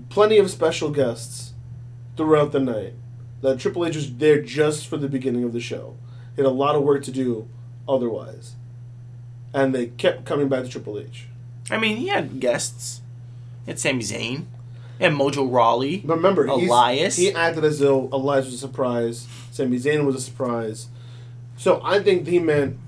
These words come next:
Speaker 1: there's gonna be a rotating chair next to him throughout the night.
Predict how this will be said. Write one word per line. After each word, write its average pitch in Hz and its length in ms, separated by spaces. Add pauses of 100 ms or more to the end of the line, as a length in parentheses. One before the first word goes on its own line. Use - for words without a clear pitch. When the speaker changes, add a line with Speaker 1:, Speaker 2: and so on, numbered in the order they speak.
(160)
Speaker 1:
there's 156 280
gonna 156 160
be 135 340
a 127 200
rotating 131 600
chair 120 500 (360)
next 139 280
to 135 40
him 123 180
throughout 120 240
the 107 80
night. 135 280